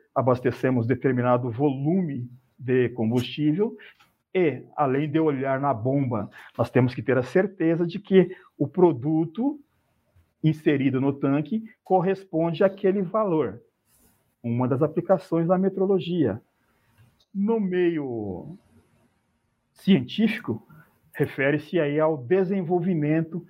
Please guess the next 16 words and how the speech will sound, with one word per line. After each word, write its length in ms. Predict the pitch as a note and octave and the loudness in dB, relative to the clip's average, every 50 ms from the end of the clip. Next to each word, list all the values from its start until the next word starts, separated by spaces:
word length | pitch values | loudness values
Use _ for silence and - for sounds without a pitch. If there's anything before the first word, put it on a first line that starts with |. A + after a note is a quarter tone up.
| - _ _ _ | -18 _ _ _
de 120 | B2 D#3+ | -2 0
métodos, 800 | F3+ D#3+ D3+ D3 C#3 D#3 E3+ F3+ F3 F3 - C#3+ C3+ C#3+ B2+ A2+ | 0 0 0 0 0 2 2 2 0 -2 -4 -4 -2 -2 -2 -2
de 140 | A2 C#3+ C3+ | 0 0 0
instrumentos, 760 | C#3+ C#3 - - D3+ C#3+ C3 C3+ D3 D#3+ E3 E3 - - - - - - - _ _ | 0 0 -2 -2 -2 0 0 0 0 0 0 -2 -6 -12 -18 -18 -20 -20 -20 _ _
como 400 | _ - A3+ A#3+ B3+ B3 A3+ G#3 | _ -2 0 0 0 0 -2 -2
nós 200 | G3 F#3 F3 B2+ | -4 -4 -4 -2
vamos 420 | B2+ E3 E3+ E3 E3 D#3+ D3+ - - - _ _ _ _ | -2 0 0 0 0 0 -2 -4 -8 -18 _ _ _ _
aplicar 580 | F#3+ G3 G3 - A3 G#3 G#3+ - F3+ F3 F3 F3+ | 0 2 2 0 -4 -4 -4 -2 0 2 2 2
a 60 | F3 | 0
metrologia 800 | F3+ F3+ F3 F3 E3+ F3+ F#3+ E3 C3 C3 C#3 C#3+ D3+ D#3+ D#3+ D#3+ - _ _ _ _ | -2 -6 -4 -2 0 0 0 0 0 0 0 2 2 0 0 -2 -8 _ _ _ _
a 60 | E3 | -4
partir 400 | E3 - - E3+ D3+ D3 - E3 | -4 0 0 0 0 0 -2 -4
de 100 | D3+ D3+ | -2 -2
um 60 | D#3+ | 0
determinado 600 | D#3 E3 D#3+ D#3+ D#3+ D#3+ D#3+ D#3+ D3+ C#3+ D3 C#3+ D3+ | 0 0 0 0 0 0 0 0 2 2 2 2 0
momento. 500 | D3+ D#3+ D#3 C3 A#2+ B2 A#2+ A#2 - | 0 -2 0 0 0 0 -2 -4 -8